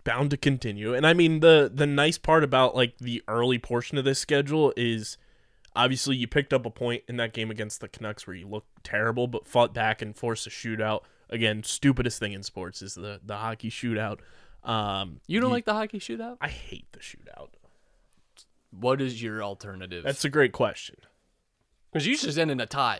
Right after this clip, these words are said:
Speaker 2: which was the worst thing ever.
Speaker 1: Yeah, I agree. A, a tie is very dumb in any sport. I hate that the N F L results to a tie after overtime.
Speaker 2: Uh,
Speaker 1: They
Speaker 2: you know what
Speaker 1: should
Speaker 2: I thought about
Speaker 1: adopt
Speaker 2: the other,
Speaker 1: college.
Speaker 2: the other day the N F L should do?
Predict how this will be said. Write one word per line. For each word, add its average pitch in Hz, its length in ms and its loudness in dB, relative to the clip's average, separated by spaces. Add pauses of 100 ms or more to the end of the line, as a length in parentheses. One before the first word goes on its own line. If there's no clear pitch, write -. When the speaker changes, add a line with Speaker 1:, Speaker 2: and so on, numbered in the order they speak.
Speaker 2:
which 139 180 -6
was 143 180 -4
the 139 100 2
worst 127 340 -2
thing 104 220 -8
ever. 175 100 4
Speaker 1:
Yeah, 113 200 6 (160)
I 151 140 4
agree. 139 380 0
A, 117 240 -8
a 135 80 -6
tie 175 360 0
is 147 260 2
very 143 560 4
dumb 131 320 0
in 110 160 -6 (100)
any 127 220 -8
sport. - 400 -12
I 120 100 -6
hate 131 280 -4
that 127 100 -8
the 127 140 -4
N 120 100 0
F 110 160 -6
L 113 240 -2
results 117 460 -8
to 127 120 -8
a 110 40 -10
tie 113 280 -8
after 110 340 -8
overtime. 117 680 -8
Speaker 2:
Uh, - 60 -2
Speaker 1:
They 185 60 0
Speaker 2:
you 226 40 2
know 269 80 0
what 285 40 0
Speaker 1:
should 254 80 0
Speaker 2:
I 233 60 0
thought - 220 2
about 190 140 0
Speaker 1:
adopt - 20 -10
Speaker 2:
the 196 80 -2
other, 117 240 0
Speaker 1:
college. 113 200 -6
Speaker 2:
the 160 180 -6
other 156 120 -4
day 147 200 -4
the 143 100 -6
N 135 100 -4
F 127 120 -8
L 135 60 -2
should 127 180 -8
do? 135 240 -4